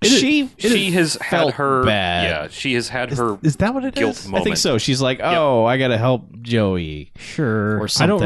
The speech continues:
Speaker 1: remember them specifically, like, or,
Speaker 2: I don't
Speaker 1: or
Speaker 2: know.
Speaker 1: well dialoguing, uh, saying that she had some, you know, heel turn, face
Speaker 2: Also,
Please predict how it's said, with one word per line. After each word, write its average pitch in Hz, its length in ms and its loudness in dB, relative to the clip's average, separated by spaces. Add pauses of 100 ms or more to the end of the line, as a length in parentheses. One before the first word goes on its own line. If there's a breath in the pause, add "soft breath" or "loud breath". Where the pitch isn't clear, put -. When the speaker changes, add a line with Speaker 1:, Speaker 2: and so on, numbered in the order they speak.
Speaker 1:
remember 165 160 2
them 143 280 2
specifically, 131 680 -2
like, 113 220 0 (160)
or, 107 320 -6
Speaker 2:
I 160 120 0
don't 117 200 0
Speaker 1:
or - 20 2
Speaker 2:
know. 95 240 2
Speaker 1:
well 123 180 4
dialoguing, 120 1120 0
uh, 101 380 -4
saying 147 480 0
that 139 160 -2 (260)
she 135 360 -4
had 131 260 -2
some, 131 320 -4 (140)
you 117 180 -6
know, 95 180 -6 (520 soft breath)
heel 117 240 -6
turn, 123 260 -4
face 120 160 -2
Speaker 2:
Also, - 240 2